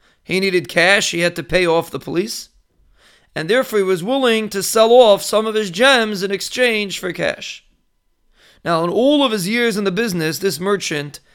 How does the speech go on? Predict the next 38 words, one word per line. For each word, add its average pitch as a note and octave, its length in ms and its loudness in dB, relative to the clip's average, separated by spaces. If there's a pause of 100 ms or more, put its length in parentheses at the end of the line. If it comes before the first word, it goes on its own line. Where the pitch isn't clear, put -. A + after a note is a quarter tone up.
(160)
had D3+ 180 -2
never F#3+ 320 4
seen E3+ 420 -4
such - 260 -8
stones. - 580 -10 (760)
It F3+ 80 0
was F3 220 2
a F3+ 80 0
rare A3+ 340 2
opportunity F3+ 880 -2 (220)
that D#3+ 100 -6
he F3 80 0
didn't F#3 140 -4
want E3+ 140 -4
to C#3+ 60 -8
pass - 300 -6
up. - 240 -12 (920)
But - 120 -6
how D#3+ 180 0
would E3+ 100 0
he E3 60 2
pay E3+ 240 8
for E3 160 -6
his D#3 120 -6
trip - 260 -6
home? - 320 -6 (920)
So - 160 -8
he E3+ 140 4
decided F#3+ 640 4
the D#3+ 100 -4
trip A3+ 340 2
home A3 500 2 (240)
is F#3+ 160 -4
very F3 260 4
short. C3 520 -6 (180)
It's - 80 -12
only G3 200 0
temporary. D3+ 680 -2